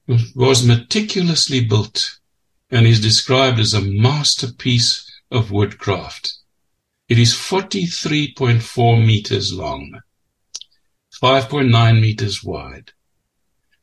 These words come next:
and has now been identified as the world's oldest intact ship. Yes, it's old. It was built for the Pharaoh around two thousand five hundred B C, which, uh,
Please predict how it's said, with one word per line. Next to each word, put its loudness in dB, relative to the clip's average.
and 0
has 0
now 4
been -2
identified 0
as 0
the -6
world's 2
oldest -2
intact 0
ship. -6
Yes, 0
it's 0
old. -2
It -6
was 2
built 0
for -2
the 0
Pharaoh -2
around 4
two -4
thousand 0
five 0
hundred -6
B -6
C, -4
which, 0
uh, 2